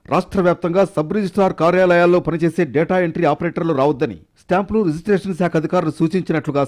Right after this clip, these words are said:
సమాచారం. చాలా కార్యాలయాల్లో రెగ్యులర్ సిబ్బంది కన్నా ప్రైవేట్ సిబ్బందే చాలా ఏళ్లుగా విధులు నిర్వహిస్తూ ఉంటారు. ప్రైవేట్ సిబ్బందిపైనే ఆధారపడి డ్యూటీ చేస్తున్న అధికారులు చాలామంది ఉన్నారు. ఏసీబీ దాడులకు సంబంధించి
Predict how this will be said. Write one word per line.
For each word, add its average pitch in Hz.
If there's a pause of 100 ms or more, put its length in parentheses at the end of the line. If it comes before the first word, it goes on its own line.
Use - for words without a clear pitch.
సమాచారం. 120 (380)
చాలా 220
కార్యాలయాల్లో 165 (220)
రెగ్యులర్ 202
సిబ్బంది 208
కన్నా 196
ప్రైవేట్ 196
సిబ్బందే 180
చాలా 180
ఏళ్లుగా 170
విధులు 147
నిర్వహిస్తూ 151
ఉంటారు. 104 (300)
ప్రైవేట్ 180
సిబ్బందిపైనే 185
ఆధారపడి 175
డ్యూటీ 190
చేస్తున్న 175
అధికారులు 170 (120)
చాలామంది 143
ఉన్నారు. 110 (300)
ఏసీబీ 208
దాడులకు 170
సంబంధించి 143